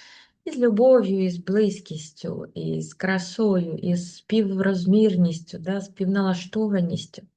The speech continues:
Сьогодні тут я благословляю себе на таке хороше життя.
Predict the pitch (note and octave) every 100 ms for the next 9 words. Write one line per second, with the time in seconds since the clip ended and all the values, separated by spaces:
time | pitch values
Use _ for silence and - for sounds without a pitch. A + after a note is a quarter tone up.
0 | _ _ _ _ _ _ - A3 A#3+ A3
1 | A#3+ A#3 F4 - B3 A3+ A3 A3 G#3 -
2 | G3+ G3 F#3 E3+ E3+ - G3 A3 D#4+ E4+
3 | - A#3+ B3+ C#4 C#4 - A#3+ A#3+ - B3
4 | B3+ B3 A3 G#3+ G3 F#3+ F3 E3 - E3+
5 | -